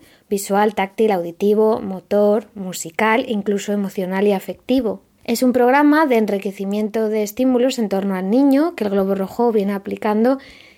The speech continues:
sin precedentes en el mundo de la educación infantil y que potencia cada día con la experiencia y nuevos métodos de trabajo en las aulas. Y en este segundo trimestre se van a optimizar estos talleres multisensoriales a través de nuevos recursos,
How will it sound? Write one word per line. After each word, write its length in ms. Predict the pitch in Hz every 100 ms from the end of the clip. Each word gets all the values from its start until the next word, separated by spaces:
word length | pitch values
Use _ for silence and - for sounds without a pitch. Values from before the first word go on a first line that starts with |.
| _
sin 300 | - 262 269
precedentes 540 | 269 247 233 240 285
en 100 | 247
el 80 | 196
mundo 200 | 202 214
de 80 | 214
la 80 | 202
educación 440 | 190 196 190 208
infantil 560 | 247 240 180 175 196 190
y 80 | 208
que 180 | -
potencia 580 | 190 190 - 214 208 254
cada 280 | 247 208 190
día 380 | 190 214 247 254 - _ _ _
con 140 | -
la 80 | 190
experiencia 840 | 185 - 180 175 185 - 220 220 -
y 140 | 196
nuevos 280 | 180 175 190
métodos 480 | 190 175 196 226 226 -
de 160 | 202
trabajo 380 | 175 175 175 196
en 60 | 180
las 220 | - 233
aulas. 460 | 269 208 190 - _ _
Y 160 | 269 277
en 80 | 233
este 220 | 220 226
segundo 340 | 233 220 220
trimestre 460 | 214 240 262 294 302
se 100 | 226
van 220 | 202 208
a 80 | 190
optimizar 720 | - 208 202 196 240 233 - _ _
estos 260 | 190 - 208
talleres 540 | 208 202 214 190 190 - - _ _
multisensoriales 1120 | 214 185 190 185 185 208 220 254 269 359 - - _ -
a 140 | 220
través 400 | 220 208 208 202
de 220 | 262 294
nuevos 320 | 247 208 196
recursos, 720 | 190 185 233 240 269 311 -